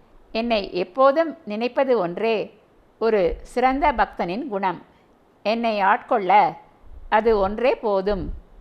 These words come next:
என்று கூறினார். இந்த உயரிய தெய்வீக விளக்கத்தை கேட்ட சகாதேவன்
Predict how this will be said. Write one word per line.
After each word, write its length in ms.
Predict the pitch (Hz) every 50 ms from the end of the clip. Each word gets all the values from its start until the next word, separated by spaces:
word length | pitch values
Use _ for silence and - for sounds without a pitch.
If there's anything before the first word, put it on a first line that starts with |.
| - - - -
என்று 400 | 220 208 202 180 185 233 311 294
கூறினார். 520 | - 277 254 240 233 208 185 156 151 - - - - - - _ _ - - -
இந்த 540 | 247 262 269 247 247 233 208 175 - - - - - - _
உயரிய 680 | 196 214 240 277 294 311 320 302 285 254 202 165 - - - 175
தெய்வீக 760 | 190 202 226 240 247 277 269 269 233 277 262 233 185 - - - -
விளக்கத்தை 580 | 180 214 240 240 285 262 262 - 233 208 196
கேட்ட 560 | - 196 196 196 - - 170 175 170 156 - - - - -
சகாதேவன் 800 | 180 185 196 214 233 240 202 185 170 160 190 220 190 156 220